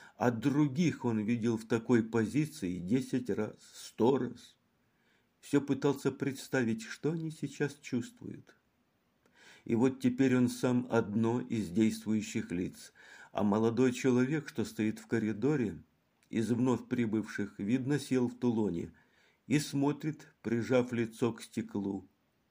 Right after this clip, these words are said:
Это прежний, он. А это процессия, что тянется, толкаясь по вокзальному перрону, потом наискосок через пути, медлительно, равномерно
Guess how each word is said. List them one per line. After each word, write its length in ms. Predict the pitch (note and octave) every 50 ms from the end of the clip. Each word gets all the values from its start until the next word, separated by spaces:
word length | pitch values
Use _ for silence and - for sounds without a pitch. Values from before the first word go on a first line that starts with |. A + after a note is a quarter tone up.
| _ -
Это 280 | A#2+ C#3+ C#3+ D3 E3
прежний, 800 | D#3+ - - C#3+ C#3+ D#3+ E3+ D#3+ D3 C3+ C#3+ D#3 D3 C#3+ - - - _ _ _ _
он. 440 | - - B2 D3 F3 D#3+ D3 B2+ - - - _ _ _ _ _ _ _ _ _ _ _ _ _ _ _ _ _ _ _ _ _ _ _ _ _ _ _ _ _ _ _ _ _ -
А 140 | - G2+
это 200 | B2 D3+ D3 E3
процессия, 800 | C3 - D3 D3 C#3 C#3+ - E3 E3 E3 - - - G#2 F#2 F2+
что 200 | - - - G2
тянется, 540 | F#2 - A2+ A2 A2+ A2 G#2 G#2+ - G#2+ G2
толкаясь 640 | - - A2+ A2 G#2 G#2+ - A#2 G#2+ G2+ G2 -
по 160 | - - G#2
вокзальному 640 | G2+ G#2 G2+ G2 F2+ A2 A2 G#2+ G#2+ G#2+ G#2+ G#2 G#2 G2+
перрону, 560 | G#2 A2 G#2+ G2+ G2+ G2+ F#2+ F#2 F#2 F2+ E2 - _ _ _ _ _ _ _ _ _ -
потом 360 | G2+ G2+ - B2+ B2+ B2 A#2+
наискосок 720 | B2 A#2+ A2+ A2 - - A#2+ A2+ A2 - - C3 B2 B2+ -
через 360 | - B2+ A#2 A2+ A2 A2 -
пути, 580 | - - G#2+ G#2 - - G#2+ G2+ F#2 F2 E2+ - _ _ _ _ _ _ _ _ _ _ _ _ _ _ _ _ -
медлительно, 880 | - A2 B2 B2 - A#2 C3 D#3 D3+ D3+ - D#3+ D#3 D#3+ D3+ B2+ A#2
равномерно 920 | A#2+ A#2+ A#2 G#2+ B2 B2+ B2 A#2+ B2 C#3+ D3 C3+ C#3+ D3 D3 C3+ B2 A2+